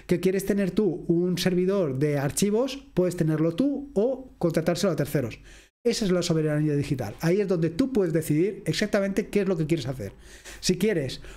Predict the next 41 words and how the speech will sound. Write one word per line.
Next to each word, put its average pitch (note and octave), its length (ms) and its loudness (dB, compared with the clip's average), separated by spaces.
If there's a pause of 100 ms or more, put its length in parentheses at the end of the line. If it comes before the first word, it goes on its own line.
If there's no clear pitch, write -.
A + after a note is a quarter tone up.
(100)
contratar E3+ 540 2
un G#3+ 80 2
servicio F3 360 2
de C#3 60 -4
terceros F3+ 680 -2
o E3 100 2
simplemente A#3+ 480 2
quieres G3 200 0
tenerlo F3 360 0
tú B3+ 280 0 (160)
levantado G3 680 0 (420)
porque C#3+ 680 0 (880)
te D#3+ 80 2
interesa. D3 540 0 (480)
Punto. - 380 -2 (580)
¿Para C3 200 0
qué F#3 100 2
más? - 280 -6 (340)
Simplemente G3 480 2
porque E3+ 240 -2
te B2 100 0
interesa. B2 440 -6 (480)
En G3+ 100 2
fin, A#3+ 380 -2 (280)
ya F#3+ 100 4
ves, C#3+ 300 -2
estos G3 240 2
son A3+ 120 2
los G#3 120 2
dos A3+ 140 0
proyectos A#3+ 400 0
que F#3 140 2
lanzo B3+ 500 0
esta F3+ 220 2
semana. A2 460 -2
El D#3 140 2
primero D#3+ 460 2
correspondiente, D3+ 760 0
como C#3 200 0
te D#3+ 100 2
digo, C#3+ 360 0